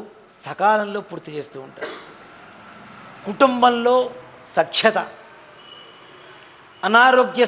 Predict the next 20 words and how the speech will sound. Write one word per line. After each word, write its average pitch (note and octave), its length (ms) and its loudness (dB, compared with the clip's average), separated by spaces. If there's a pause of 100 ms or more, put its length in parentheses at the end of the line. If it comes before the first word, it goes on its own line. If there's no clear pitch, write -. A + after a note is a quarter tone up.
సూచన A#3 260 -2 (100)
నుంచి G#3+ 200 -8 (120)
బయటకు F#3 360 0
వచ్చి G3 260 -10 (960)
ఆరోగ్యవంతులుగా G3 720 2 (100)
ఉండడం, C3+ 300 -12 (960)
అలాగే E3 340 -2 (680)
మీ C#3 80 -12 (120)
పిల్లలు G3 380 -2
కూడాను F3+ 300 -2 (100)
బుద్ధిమంతులుగా E3+ 680 -4 (260)
మెలగడం, D#3 360 -2 (840)
మీ D#3 140 -4 (140)
మాట G3 200 4 (760)
చూ-, A3+ 220 -8 (120)
తూచా B3 260 4 (120)
తప్పకుండా A3 420 2 (180)
పాటించడం, F#3+ 560 0 (960)
అలాగే G3 340 0 (1300)
ముఖ్యంగా G3+ 460 -2